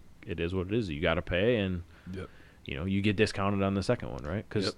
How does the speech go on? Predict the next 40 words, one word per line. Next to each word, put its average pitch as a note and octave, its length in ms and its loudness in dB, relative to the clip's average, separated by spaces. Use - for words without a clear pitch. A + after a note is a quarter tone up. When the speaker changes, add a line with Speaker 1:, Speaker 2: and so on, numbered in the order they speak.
Speaker 2:
Yep. - 160 -10
Speaker 1:
y-, G2 60 -10
you A#2+ 120 -4
can A#2+ 140 0
only, A#2+ 400 0
you B2 80 0
can't B2 200 8
play A2+ 140 8
favorite G#2 420 6
to - 100 -6
people A#2 380 2
because G2+ 260 4
you F#2+ 60 2
can't G#2 280 0
trust G2 340 4
everybody. G#2 500 6
So, G2+ 160 0
like, F2+ 240 2
if G#2+ 120 4
you A#2+ 100 8
don't A2+ 380 8
make G#2+ 220 4
this A#2 160 6
guy G2 200 8
pay G2 220 4
full F#2 420 2
and G2 160 0
then F2+ 340 0
he A#2 100 4
says, F2+ 160 -2
"Fuck F#2+ 220 0
you," F#2 220 4
and E2 100 -2
then D#2+ 160 -4
goes E2 280 0
somewhere F2 240 0
else F2+ 180 0
the F#2 60 -2
next G#2 180 0
time, D#2+ 400 -4